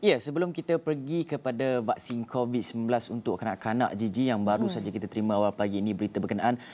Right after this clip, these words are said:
Speaker 1: tapi tumpuan hari ini sebenarnya, Gigi, kita nak melihat kepada pembentangan bajet dua ribu dua puluh dua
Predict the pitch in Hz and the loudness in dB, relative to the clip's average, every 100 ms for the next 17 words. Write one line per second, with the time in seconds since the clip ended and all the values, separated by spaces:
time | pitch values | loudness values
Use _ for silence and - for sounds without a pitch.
0 | - 113 139 127 131 123 139 131 123 117 | -8 -2 0 2 0 2 2 2 0 -2
1 | 123 127 120 120 117 120 113 110 143 127 | 0 0 -2 0 2 2 0 0 0 0
2 | 110 - 110 98 98 107 110 - 95 110 | -4 0 0 0 0 -2 -4 -4 -4 0
3 | 101 101 - 113 113 101 110 113 110 95 | 0 2 0 2 0 0 0 2 0 2
4 | 110 107 117 - - 82 110 123 127 107 | 2 4 0 -2 -8 -2 4 4 4 0
5 | 113 113 104 104 110 110 | 0 0 0 0 2 4